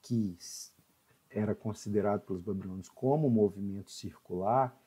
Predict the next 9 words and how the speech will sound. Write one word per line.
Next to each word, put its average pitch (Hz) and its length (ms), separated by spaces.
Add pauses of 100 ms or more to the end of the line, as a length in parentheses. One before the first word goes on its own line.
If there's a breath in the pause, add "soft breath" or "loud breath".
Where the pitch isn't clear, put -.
(300 soft breath)
eles 131 260
dividiram 139 880
a 120 80
circunferência 123 1000
em 127 60
trezentos 117 520
e - 20
sessenta 127 440
partes. - 720